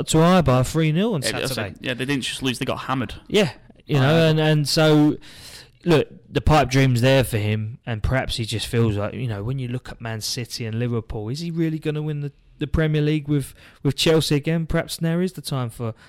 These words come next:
Speaker 1: for Hazard to go. And of course, you've got these Champions League rule changes that have come into play this season, so you can go and play. So in European competition, this
Speaker 2: Yeah.
Speaker 1: is, 'cause obviously Chelsea are not in the <laughs> Champions League.
Speaker 2: Yeah, yeah.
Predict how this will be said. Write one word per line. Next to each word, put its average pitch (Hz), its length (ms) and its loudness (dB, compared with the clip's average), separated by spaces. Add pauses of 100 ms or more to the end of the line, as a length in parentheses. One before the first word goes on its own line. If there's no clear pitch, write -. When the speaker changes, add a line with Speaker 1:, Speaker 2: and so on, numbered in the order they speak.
(100)
Speaker 1:
for - 80 -14
Hazard 117 320 0
to - 80 -16
go. 120 140 0
And 123 100 0
of 120 60 -4
course, 143 280 -2
you've - 80 -12
got - 120 -4
these 123 160 -4
Champions 120 420 -2
League 127 220 0
rule 135 160 -2
changes 107 580 -12 (400)
that 113 60 -8
have 107 100 -10
come 120 160 -4
into 107 160 -6
play 107 240 -4
this 98 140 -8
season, 101 340 -10
so 104 280 -8 (340)
you 120 120 -8
can 120 600 -4 (420)
go 113 220 -2
and 101 100 -6
play. 107 360 -2
So 120 200 -2
in 117 260 -4
European 120 480 0
competition, 110 540 -6
this 95 180 -10
Speaker 2:
Yeah. 104 60 -8
Speaker 1:
is, 101 140 -10
'cause 107 180 -6
obviously 104 240 -8
Chelsea 107 360 -6
are - 40 -10
not 107 140 -8
in 147 100 -6
the 165 80 -4
<laughs> - 120 -2
Champions 120 440 -2
League. 147 220 -6
Speaker 2:
Yeah, 123 180 -6
yeah. 131 100 -6